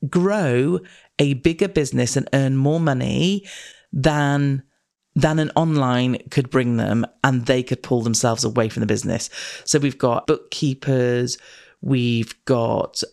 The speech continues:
uh, flower, I was gonna say flower designers, I mean florists.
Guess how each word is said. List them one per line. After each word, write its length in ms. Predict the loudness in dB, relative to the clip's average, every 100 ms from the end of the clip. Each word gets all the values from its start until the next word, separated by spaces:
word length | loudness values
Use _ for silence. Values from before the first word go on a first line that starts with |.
| -4
uh, 300 | -2 -2 -6
flower, 1200 | -6 -2 0 0 0 0 0 0 0 0 0 -2
I 40 | -2
was 120 | -2
gonna 80 | -2
say 80 |
flower 400 | -4 -2 0 0
designers, 580 | -2 -2 -2 0 0 -2
I 60 | -2
mean 200 | 0 -2
florists. 720 | -4 -4 -2 -4 -6 -8 -20